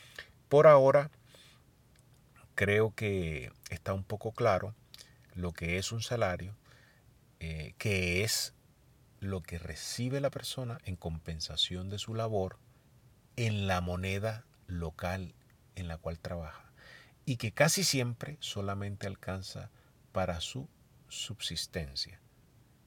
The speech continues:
y queda un poquito o un poco de espacio para un pequeño ahorro que no es significativo si no se traslada a una divisa estable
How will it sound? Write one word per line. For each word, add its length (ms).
y 80
queda 460
un 180
poquito 640
o 120
un 180
poco 320
de 80
espacio 640
para 180
un 160
pequeño 500
ahorro 380
que 140
no 100
es 120
significativo 920
si 320
no 160
se 160
traslada 640
a 200
una 300
divisa 580
estable 640